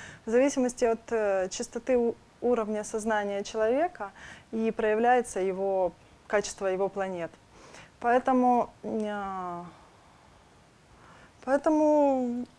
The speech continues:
астролог должен быть психологом. И фактически, э, то, чем я занимаюсь, это не чисто астрология, это астропсихология называется.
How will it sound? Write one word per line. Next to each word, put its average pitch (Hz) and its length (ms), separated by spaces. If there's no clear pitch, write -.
астролог 302 560
должен 262 340
быть 254 180
психологом. 220 760
И 220 360
фактически, 254 800
э, 185 640
то, 254 100
чем 254 160
я 247 140
занимаюсь, 262 560
это 240 240
не 247 120
чисто 240 340
астрология, 190 500
это 202 180
астропсихология 185 840
называется. - 640